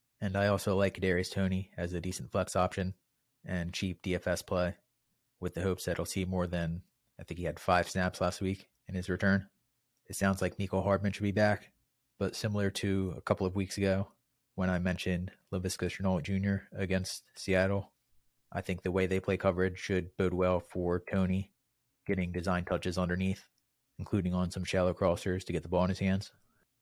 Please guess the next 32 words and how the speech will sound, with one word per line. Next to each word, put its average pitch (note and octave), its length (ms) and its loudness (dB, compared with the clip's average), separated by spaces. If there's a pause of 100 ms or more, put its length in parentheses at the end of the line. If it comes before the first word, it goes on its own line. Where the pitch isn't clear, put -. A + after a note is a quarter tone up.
(100)
And F#2+ 160 -8
Shenault F#2+ 340 -2
didn't F#2+ 160 0
have G2 140 0
a G2 40 -2
big F#2+ 200 0
game F#2+ 220 2
when F#2 120 2
I F2+ 40 2
mentioned F#2+ 340 0
him G2 160 0 (540)
for F#2 180 -4
week F2+ 200 -4
fourteen, G2+ 440 -2 (400)
but F2 140 -2
he D#2+ 100 -4
did E2 160 -2
have F2 180 0
four F2 140 -2
receptions, F#2 640 -2 (520)
and E2 180 -4
it D#2+ 100 -2
makes F2 200 -2
sense F2+ 320 0
for F2 320 0
the E2+ 100 -4
Chiefs F2 300 -4
to F2+ 80 -4
get E2 280 -4
Toney F2+ 460 -2 (100)
more F#2 160 0
involved F2+ 460 0